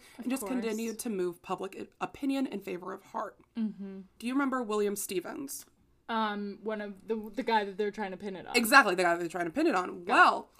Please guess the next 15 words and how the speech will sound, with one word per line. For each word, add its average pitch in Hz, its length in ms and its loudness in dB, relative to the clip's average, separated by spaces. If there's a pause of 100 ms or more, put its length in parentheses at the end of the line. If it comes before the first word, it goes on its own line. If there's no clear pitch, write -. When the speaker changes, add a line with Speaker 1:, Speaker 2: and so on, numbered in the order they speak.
(520)
Speaker 1:
th-, 196 220 -16 (280)
this 339 500 0
story 254 880 -2
of 214 220 0
him 220 400 -4
being 190 320 0
a 175 80 0
possible 185 440 -2
suspect 180 600 -6
comes 190 400 -4
from 175 240 -6
Joyce 180 440 -4
Payne. 226 460 -8 (800)
And 254 120 0
apparently, 339 760 -2